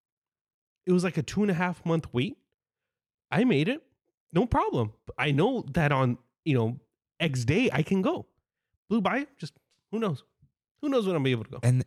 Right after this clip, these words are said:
Speaker 2: dude, some of the places you make a reserva-, you, there's, like, no one in there.
Speaker 1: Yeah, I don't get it.
Speaker 2: Is it, dude, is it a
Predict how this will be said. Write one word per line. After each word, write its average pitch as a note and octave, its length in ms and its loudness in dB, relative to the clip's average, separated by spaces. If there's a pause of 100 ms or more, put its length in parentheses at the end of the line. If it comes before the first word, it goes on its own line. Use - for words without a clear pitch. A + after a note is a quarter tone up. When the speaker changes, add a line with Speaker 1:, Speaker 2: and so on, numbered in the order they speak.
Speaker 2:
dude, - 220 0
some B2+ 160 2
of F#3 80 4
the F3 60 0
places F#3+ 380 0
you D3 80 4
make D3+ 200 2
a - 20 2
reserva-, C3+ 400 2
you, A2+ 280 0 (520)
there's, A#2 260 0
like, B2+ 140 0
no C3 120 4
one B2+ 120 4
in C#3 120 2
there. - 160 -4 (500)
Speaker 1:
Yeah, C4+ 220 -6 (320)
I - 60 -12
don't B3 140 -4
get - 160 -16
it. A3+ 120 -12
Speaker 2:
Is A#2 180 2
it, A2+ 140 -4
dude, B2 280 -2
is A2 160 0
it D3+ 160 0
a A#2 120 2